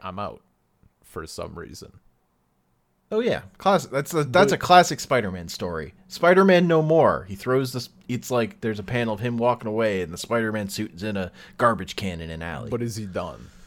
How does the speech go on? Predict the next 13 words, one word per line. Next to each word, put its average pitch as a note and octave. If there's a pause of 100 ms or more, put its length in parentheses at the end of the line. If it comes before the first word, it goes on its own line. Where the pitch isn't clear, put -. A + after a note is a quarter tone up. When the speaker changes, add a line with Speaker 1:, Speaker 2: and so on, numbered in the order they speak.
Speaker 1:
Does G2
it F2+ (100)
end F#2
there? - (2250)
Speaker 2:
I F2+
mean, A2+ (100)
he, A#2+ (200)
he D3
becomes C#3+
Spider-Man G2+
again. D#2
<laughs> -
No. B2